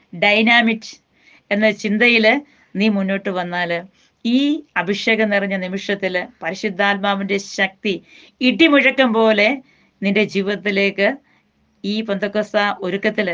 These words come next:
നീ അ-, നിനക്ക് അനുഭവിക്കാൻ പറ്റും. Please ഒന്ന് കുമ്പസാരിച്ച് ആ ഹൃദയത്തിൻ്റെ കാഠിന്യതയൊന്ന് മാറ്റിക്ക്. മാംസളമായ ഹൃദയത്തിലെ,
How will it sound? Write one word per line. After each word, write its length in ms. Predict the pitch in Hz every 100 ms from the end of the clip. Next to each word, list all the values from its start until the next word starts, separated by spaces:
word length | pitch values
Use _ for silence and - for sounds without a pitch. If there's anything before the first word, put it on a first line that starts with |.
| - _ -
നീ 160 | 180 185
അ-, 180 | - 170
നിനക്ക് 300 | 175 190 185
അനുഭവിക്കാൻ 540 | 180 180 180 196 190
പറ്റും. 280 | 170 160 - - _ _ _ _ -
Please 280 | 202 196 - - _ _ _
ഒന്ന് 160 | 202 208
കുമ്പസാരിച്ച് 840 | 220 180 185 185 190 185 185 180 180 - _ - -
ആ 60 |
ഹൃദയത്തിൻ്റെ 600 | 233 220 214 240 247 240 226
കാഠിന്യതയൊന്ന് 800 | 226 214 220 233 226 220 214 208 190
മാറ്റിക്ക്. 440 | 190 208 196 196 196 _ _ _
മാംസളമായ 720 | 180 196 - 226 220 214 214 214
ഹൃദയത്തിലെ, 640 | 202 180 202 202 196